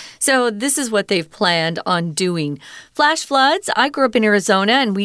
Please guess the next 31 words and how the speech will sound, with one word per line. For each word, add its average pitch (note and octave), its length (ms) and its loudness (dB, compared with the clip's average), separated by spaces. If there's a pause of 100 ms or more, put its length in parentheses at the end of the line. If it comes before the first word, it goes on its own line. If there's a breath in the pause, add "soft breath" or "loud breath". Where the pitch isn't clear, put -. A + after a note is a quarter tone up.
yes, G#3+ 240 0
we A3+ 100 -2
don't A#3+ 200 2
have A3+ 180 2
much F3+ 220 -4
water F3 340 2
in E3+ 100 -4
the E3 80 -2
desert, F3+ 540 0 (420 loud breath)
but C4+ 100 2
when B3+ 160 4
it F3 180 0
did B3+ 260 2
rain, C4+ 560 2 (400 loud breath)
um, G#3+ 380 2
because, A3+ 560 -2 (580)
you A3+ 160 0
know, G#3+ 100 4
the G3 120 0
ground G3 600 0
was F3+ 160 -2
so G3 220 2
dry, F3 560 2
it D#3+ 220 -4
wouldn't F#3 260 -4
soak F#3+ 340 0
up E3 120 -4
the F3 180 0
water F3 240 2
fast E3 460 -2
enough, D#3 340 0